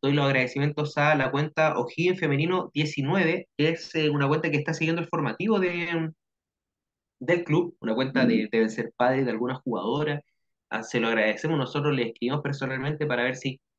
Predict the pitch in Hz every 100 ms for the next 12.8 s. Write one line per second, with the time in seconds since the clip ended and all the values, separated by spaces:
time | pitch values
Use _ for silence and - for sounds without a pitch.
0 | _ _ 104 101 95 95 _ 107 104 127
1 | 127 120 127 127 117 113 107 104 101 -
2 | - 113 - 107 104 107 131 135 127 131
3 | 117 113 131 139 120 113 113 101 98 165
4 | 185 175 160 160 - 131 131 135 - 127
5 | 123 - 120 - 110 104 - 147 139 139
6 | 135 131 139 147 147 _ _ _ - _
7 | - 131 131 127 127 123 120 120 117 113
8 | 104 - - - - _ _ _ _ _
9 | _ _ _ - 131 185 185 165 196 202
10 | 170 160 185 175 196 135 - 147 - 151
11 | 143 127 - 147 151 143 127 - 151 147
12 | 160 160 151 139 131 160 175